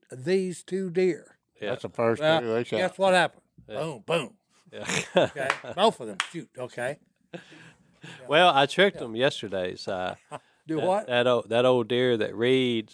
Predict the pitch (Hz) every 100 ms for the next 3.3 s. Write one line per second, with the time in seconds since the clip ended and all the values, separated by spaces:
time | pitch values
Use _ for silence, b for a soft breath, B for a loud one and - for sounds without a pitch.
0 | _ - 131 131 127 98 113 131 110 101
1 | - _ 117 123 - - 123 117 107 110
2 | 120 120 B B 123 117 _ 117 113 127
3 | 113 92 -